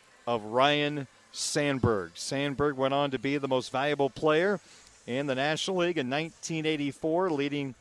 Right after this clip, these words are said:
the Cubs to the division title, known for the Sandberg game, the two home run game off Cardinals Hall of Fame closer Bruce Sutter on the N B C Game of the Week, one of the wildest N B C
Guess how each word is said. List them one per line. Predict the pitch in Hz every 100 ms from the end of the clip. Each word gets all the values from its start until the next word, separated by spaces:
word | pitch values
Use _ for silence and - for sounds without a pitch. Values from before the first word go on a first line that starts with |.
| - - - - -
the | 120
Cubs | - 147 151 143 156
to | - 156 151 147
the | 127 123 117 - - -
division | 127 156 139 127
title, | 117 160 175 180 180 160 _ _ - _ _ - -
known | 131 143 156 165
for | 147 156 156 160
the | 131
Sandberg | 120 - 160 170 160 165 160
game, | 147 156 160 160
the | 123
two | - - 196 180
home | 135 170 160
run | 156 147
game | 135 151 151 147 - - - - -
off | 113 117 113 - -
Cardinals | 151 156 151 139
Hall | - 156 151
of | 143
Fame | 156 143 143
closer | 131 - 156 151 143 156 143 - - - -
Bruce | 135 143 -
Sutter | - 175 185 185 175
on | 143
the | 123 123
N | 151
B | 151 147
C | - 151 147 143 117
Game | 131 147 143
of | 123
the |
Week, | 120 151 -
one | 135
of | 117
the |
wildest | 110 117 156 165 139 120 -
N | 151 139
B | 131 127
C | - 143 135